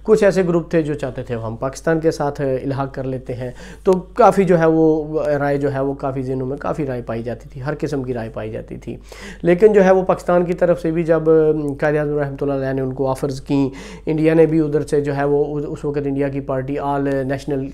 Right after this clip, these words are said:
कांग्रेस जो है वो ऑल इंडिया का-, नेशनल कांग्रेस ने है, उनको भी ऑफर्स की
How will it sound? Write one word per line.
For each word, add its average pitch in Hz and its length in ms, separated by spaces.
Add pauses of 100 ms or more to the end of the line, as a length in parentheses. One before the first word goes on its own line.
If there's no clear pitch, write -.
कांग्रेस 135 460
जो 135 80
है 127 140
वो 131 140
ऑल 135 360 (100)
इंडिया 131 300
का-, 127 500
नेशनल 131 280
कांग्रेस 131 380
ने 127 120
है, 123 100
उनको 156 320
भी 151 140
ऑफर्स 135 280
की 131 280